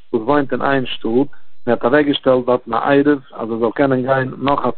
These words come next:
Chem Shabbos, noch zweitausend damals, in der Leute getehen, er ist gegangen, noch zweitausend damals,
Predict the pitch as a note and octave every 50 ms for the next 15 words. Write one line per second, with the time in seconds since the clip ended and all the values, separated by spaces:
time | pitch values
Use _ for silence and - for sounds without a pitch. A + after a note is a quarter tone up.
0 | - - C3+ B2+ A#2+ - - C#3 C3 B2+ A#2 A2+ A2 C3 B2 - - - C3+ B2+
1 | B2+ B2+ C3+ B2+ B2 A2+ A2+ A2 A#2 A2+ A2+ B2 C#3 D3 - - C#3 C3 A#2+ B2
2 | D3 D3+ D3 - C3+ A#2+ B2 - - D3+ D#3+ D#3 - - B2 A2 G#2+ A#2 A#2 C3+
3 | C#3 C#3 C3+ C3 C3 C3+ C3 - - C3+ C3 B2 A#2+ - C3 B2+ A2+ G#2+ G#2+ G#2+
4 | A#2+ C3 D3 E3 F#3+ F#3